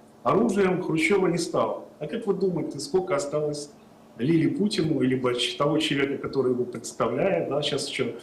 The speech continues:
мы узнаем, а, нового, а, значит, э, председателя К Г Б, он же Ф С Б, да? Скорее всего, это будет Сергей Королев. Реально, кто заведует всем силовым блоком в Российской Федерации, наконец-таки он появится.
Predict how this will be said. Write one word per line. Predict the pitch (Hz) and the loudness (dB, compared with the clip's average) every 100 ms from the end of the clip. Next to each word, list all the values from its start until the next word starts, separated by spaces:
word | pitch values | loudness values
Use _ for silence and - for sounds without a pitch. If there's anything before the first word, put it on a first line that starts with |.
| - - - | -18 -12 0
мы | 131 | 2
узнаем, | 131 135 127 117 113 | 4 2 2 0 -2
а, | 110 | -2
нового, | 127 131 117 110 110 107 107 - - - - | 0 0 0 -2 -2 -4 -8 -16 -20 -16 -8
а, | 110 110 | -6 -4
значит, | 113 107 - - | -4 -4 -6 -4
э, | 110 107 | -2 -2
председателя | 107 127 - 139 151 151 127 | -2 -2 0 2 2 2 0
К | 123 151 | 0 -2
Г | 139 143 | -2 -2
Б, | 143 190 | 2 2
он | - 147 | 2 0
же | 123 127 | 0 0
Ф | 127 | 0
С | 131 113 | -4 -4
Б, | 107 107 107 | -10 -12 -12
да? | 110 - | -12 -14
Скорее | - 120 143 | -6 -4 -2
всего, | 120 123 | 0 0
это | 120 110 | 0 0
будет | 117 - | -4 -4
Сергей | 135 135 | 0 0
Королев. | 127 117 113 131 165 - - - | 0 0 2 0 -2 -6 -12 -2
Реально, | 143 160 170 143 | 2 2 2 0
кто | - 147 131 127 | 0 0 2 2
заведует | 123 131 151 127 120 - | 0 -2 0 0 -2 -4
всем | - 160 147 | -2 0 0
силовым | - 139 139 131 123 | 2 2 4 2 0
блоком | 143 - 127 - - - | -2 -2 -4 -6 -12 -10
в | 117 | -4
Российской | 131 165 156 143 | -2 -2 -2 -4
Федерации, | - 135 170 190 160 | -2 0 2 2 0
наконец-таки | 139 - 160 - - 151 | 0 0 0 0 -2 -2
он | 127 | 0
появится. | - 139 127 113 - - 139 | 0 0 0 0 -4 -8 -10